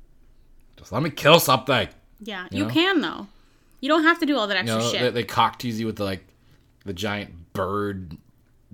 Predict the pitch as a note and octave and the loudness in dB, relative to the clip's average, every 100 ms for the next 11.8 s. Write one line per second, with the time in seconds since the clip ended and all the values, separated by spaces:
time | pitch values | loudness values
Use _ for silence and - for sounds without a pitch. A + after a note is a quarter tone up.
0 | G#2+ G#2+ A2 G#2+ E2 - A2+ G2 G#2 A2 | -6 -4 -4 -6 -8 -6 -6 -6 -4 -2
1 | A2 G#2+ F#2+ G#2+ A2 G#2 D2+ G#2+ F#2 G#2 | -2 -4 -6 -6 -6 -6 -4 0 0 0
2 | G2+ G2 G2+ G2 F#2+ - F#2+ F#2+ G2+ F#2+ | -4 -4 -4 -4 -6 -2 -2 -2 -4 -6
3 | F2+ - _ _ _ _ _ _ _ - | -6 -8 _ _ _ _ _ _ _ 6
4 | F#3+ F#3+ E3 F#3 F3 D#3+ D#3 C#3+ A2 G2+ | 10 10 8 4 4 4 4 6 4 0
5 | - _ A#3 G#3+ G3+ C3+ C3+ B2+ B2 - | -10 _ -12 -8 -2 0 2 0 -2 -4
6 | A2+ B2 A2+ A2+ G#2+ G#2+ A#2 _ _ _ | -4 -4 -4 -6 -6 -8 -12 _ _ _
7 | _ _ _ _ _ _ - - B2 A#2+ | _ _ _ _ _ _ -18 -6 0 0
8 | A2+ A2 A2+ A2+ A2 G#2 F#2+ E2 - A#3 | 0 -4 -6 -6 -6 -6 -6 -10 -6 -4
9 | G3+ G3 G3+ _ _ - - G2+ G2+ - | -2 -4 -12 _ _ -20 -10 -8 -8 -14
10 | E2 - _ - G#3+ F3+ G#3 C3 A#2+ E3 | -18 -18 _ -12 -10 -8 -8 -10 -6 -6
11 | A#2+ G#2 F#2 D#2+ C2+ C#2+ F2+ | -6 -6 -8 -8 -10 -10 -10